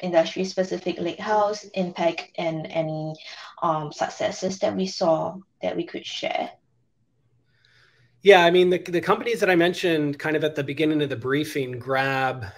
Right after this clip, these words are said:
Speaker 2: Atlassian, uh, Dream eleven,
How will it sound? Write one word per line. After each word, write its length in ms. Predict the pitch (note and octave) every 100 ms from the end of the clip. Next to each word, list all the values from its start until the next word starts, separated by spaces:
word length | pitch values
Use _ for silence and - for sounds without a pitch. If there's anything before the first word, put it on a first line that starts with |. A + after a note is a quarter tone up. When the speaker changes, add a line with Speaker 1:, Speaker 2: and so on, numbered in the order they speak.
| -
Speaker 2:
Atlassian, 1300 | D3 C#3+ C#3 C3+ C#3 C3+ C#3 C3 B2+ B2+ B2 A#2 A2+ B2
uh, 120 | A#2+
Dream 320 | A#2 B2+ D3+ D3
eleven, 640 | C3 B2 B2 B2 A#2+